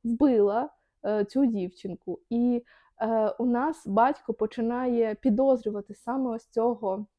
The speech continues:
чоловіка, який, по суті, і є вбивцею, і він не хоче, щоб він сидів, е, просто за вбивство його дочки.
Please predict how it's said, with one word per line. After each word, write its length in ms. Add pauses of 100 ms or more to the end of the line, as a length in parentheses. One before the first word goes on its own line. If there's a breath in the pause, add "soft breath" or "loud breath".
(680)
чоловіка, 440
який, 220
по 120
суті, 340
і 140
є 140
вбивцею, 720 (400 loud breath)
і 100
він 300
не 80
хоче, 420
щоб 200
він 220
сидів, 720 (100)
е, 40 (480)
просто 500
за 520
вбивство 520
його 160
дочки. 500